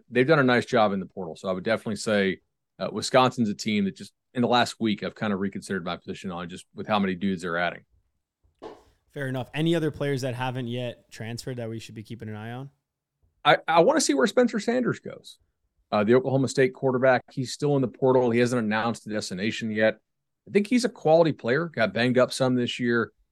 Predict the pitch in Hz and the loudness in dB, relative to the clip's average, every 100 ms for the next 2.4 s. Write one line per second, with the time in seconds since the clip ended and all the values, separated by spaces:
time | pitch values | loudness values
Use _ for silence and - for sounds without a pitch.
0 | _ _ _ _ _ _ - 269 202 180 | _ _ _ _ _ _ 2 4 6 6
1 | 143 110 156 - 165 165 165 156 165 165 | 4 4 2 0 -2 0 2 0 0 -2
2 | 147 - 160 147 | -4 -2 -2 -2